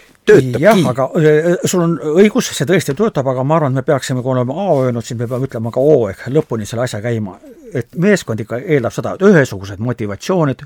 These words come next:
Speaker 2: ühesugused mängureeglid.
Speaker 1: Absoluutselt.
Speaker 2: Ja ma arvan, et see on meil, äh, valesti läinud, et, et, et eriarstid on nagu haigla, äh, ma ei tea, nagu vundament, aknad ja, ja siis on ka arstid, lepingud. Ja, ja, ja, ja praegu ju need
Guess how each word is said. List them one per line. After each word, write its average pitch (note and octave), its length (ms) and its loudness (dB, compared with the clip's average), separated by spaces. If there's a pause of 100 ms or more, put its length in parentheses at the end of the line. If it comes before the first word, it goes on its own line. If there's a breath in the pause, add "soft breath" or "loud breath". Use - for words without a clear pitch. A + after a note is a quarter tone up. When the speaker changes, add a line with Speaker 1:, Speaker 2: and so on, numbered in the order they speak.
(100)
Speaker 2:
ühesugused B2+ 340 0
mängureeglid. C#3+ 560 2
Speaker 1:
Absoluutselt. G3+ 540 0
Speaker 2:
Ja A#2+ 100 0
ma C3+ 220 2
arvan, C#3+ 260 2
et - 160 -8
see F3+ 400 0
on B2+ 240 -2
meil, C#3 240 0
äh, A#2+ 400 -4
valesti B2+ 480 0
läinud, B2 320 -2
et, - 240 -10
et, G#2+ 340 -8 (640 loud breath)
et - 160 -16
eriarstid C#3+ 920 -2 (100)
on A2+ 320 0
nagu A#2+ 320 -2
haigla, B2 480 0 (640 loud breath)
äh, G#2+ 300 -6
ma A2 100 -4
ei G#2+ 80 -6
tea, G#2 160 -6
nagu A2+ 300 -2 (260)
vundament, C3 640 2
aknad - 480 -2
ja, C3 240 4
ja A#2+ 80 0
siis C#3+ 160 0
on A#2+ 80 -2
ka C#3 160 4
arstid, B2+ 240 -4
lepingud. B2 480 -4 (540 loud breath)
Ja, C3+ 180 2
ja, A2+ 140 4 (100)
ja, A#2+ 120 0 (280)
ja B2+ 180 -2 (220)
praegu B2 300 0
ju A#2+ 80 -4 (100)
need A#2 140 -8